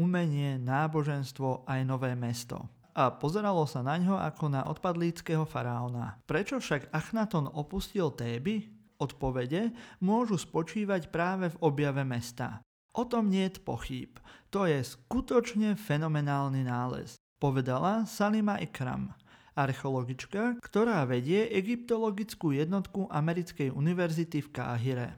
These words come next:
Miesto vykopávok sa rozprestiera v oblasti známej archeologickým bohatstvom. Na severe je zádušný chrám Amenhotepa tretieho zo štrnásteho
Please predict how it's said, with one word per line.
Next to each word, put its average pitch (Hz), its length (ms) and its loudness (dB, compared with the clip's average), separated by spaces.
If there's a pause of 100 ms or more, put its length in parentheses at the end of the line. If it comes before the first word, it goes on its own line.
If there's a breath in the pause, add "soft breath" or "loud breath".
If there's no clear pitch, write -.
(180)
Miesto 185 480 2
vykopávok 139 800 0
sa 240 160 0
rozprestiera 175 880 0
v - 80 -8
oblasti 156 480 0
známej 180 480 0
archeologickým 156 880 0
bohatstvom. 123 720 -4 (400 loud breath)
Na 135 240 2
severe 151 560 4
je 131 80 0
zádušný 151 640 0
chrám 147 400 0
Amenhotepa 151 720 0
tretieho 175 640 -2
zo 202 160 0
štrnásteho 160 720 -2